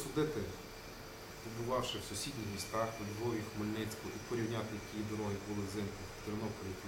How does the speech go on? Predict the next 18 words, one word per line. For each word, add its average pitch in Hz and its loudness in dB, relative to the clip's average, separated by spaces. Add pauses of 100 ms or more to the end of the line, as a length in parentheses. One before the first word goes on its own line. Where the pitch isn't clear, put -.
були 98 0
в 98 0 (220)
Хмельницьку. 98 -2 (2500)
Є 147 8
над 143 6
чим - 2
працювати, 139 2 (1300)
не, 120 4 (260)
не 120 4 (140)
є 117 8
ідеальне 120 4 (120)
очищення, 151 2
але 110 2 (140)
воно 127 2 (240)
є - 2 (280)
вже 117 0 (140)
краще 117 2 (100)
робиться, 101 -2